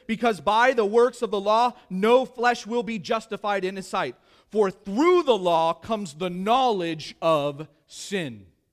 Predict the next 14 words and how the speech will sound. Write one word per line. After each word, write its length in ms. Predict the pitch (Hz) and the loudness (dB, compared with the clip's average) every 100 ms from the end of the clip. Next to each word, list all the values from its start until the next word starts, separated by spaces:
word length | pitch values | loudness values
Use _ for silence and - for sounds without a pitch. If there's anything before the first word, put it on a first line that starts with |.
| _ _ _ _ _ _ _ _ _ _ _ _ _ _ _ _ - | _ _ _ _ _ _ _ _ _ _ _ _ _ _ _ _ -4
Put 240 | 277 330 | -4 -2
yourself 500 | 254 233 - 254 - | -4 -4 0 0 0
under 180 | 240 233 | -4 -4
the 120 | 214 | -4
law 320 | 226 254 190 | 2 4 4
and 140 | 165 175 | 2 -2
see 180 | 247 226 | -6 -6
if 160 | - | -6
you 80 | 214 | -8
have 160 | 185 - | -8 -4
kept 260 | 226 - | -6 -4
all 200 | 175 143 | -8 -8
of 100 | 110 | -10
that. 140 | 107 | -14